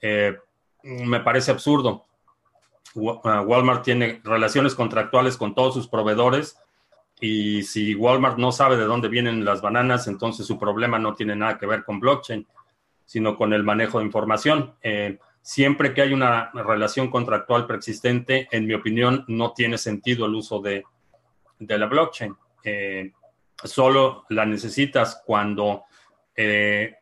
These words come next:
es necesario eliminar la intermediación o un punto único de falla. Ah, que pescaron al embajador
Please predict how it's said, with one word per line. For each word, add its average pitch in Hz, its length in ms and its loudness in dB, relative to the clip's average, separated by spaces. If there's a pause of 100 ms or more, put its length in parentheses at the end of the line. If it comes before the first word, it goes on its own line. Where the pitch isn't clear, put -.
(140)
es 120 300 0
necesario 131 500 2
eliminar 117 760 -2
la 107 120 -2
intermediación 107 920 0
o 110 120 0
un 113 320 -2
punto 113 560 -2
único 110 640 -4 (340)
de 107 140 -8
falla. 135 400 0 (360)
Ah, 110 220 -8
que 107 80 -10
pescaron 123 480 -2
al 104 180 0
embajador 113 600 0